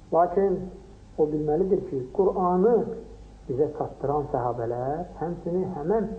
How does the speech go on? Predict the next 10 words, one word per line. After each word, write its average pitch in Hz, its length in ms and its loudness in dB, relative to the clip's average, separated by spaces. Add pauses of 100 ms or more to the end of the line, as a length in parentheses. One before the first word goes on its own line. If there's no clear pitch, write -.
(180)
mötəbər 160 460 0
hədisləri 160 480 0
də 220 100 6
bizə 143 200 0
çatdırır. - 420 -12 (1000)
Sadəcə 180 360 4
olaraq 180 460 4 (460)
onları 165 300 2
araşdırmaq, 139 680 0 (160)
mötəbərini 156 760 2